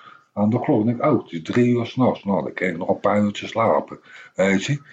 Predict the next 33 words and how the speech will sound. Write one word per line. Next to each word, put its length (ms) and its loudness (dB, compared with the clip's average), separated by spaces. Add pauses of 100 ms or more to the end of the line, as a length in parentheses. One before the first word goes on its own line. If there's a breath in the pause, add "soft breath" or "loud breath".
(480 loud breath)
Dus, 360 0
eh, 260 4
ja, 200 2
dat 100 -2
is 80 -8
wel 240 4
handig, 340 2
zo'n 280 -6
koekoeksklok. 840 -6 (640 loud breath)
En 80 -4
als 120 0
ik 80 -4
op 120 -10
vakantie 540 0
ben, 200 -4
ja, 280 0
dat, 220 -12
dat 200 -2
ding, 240 -6
dat 220 -4
stopt 360 -2
op 100 0
een 40 -4
gegeven 280 -2
moment 300 -8
natuurlijk. 480 -4 (520 loud breath)
Omdat 200 0
die 120 4
ballen 280 4
op 140 2
de 60 -2
grond 360 4
hangen. 480 0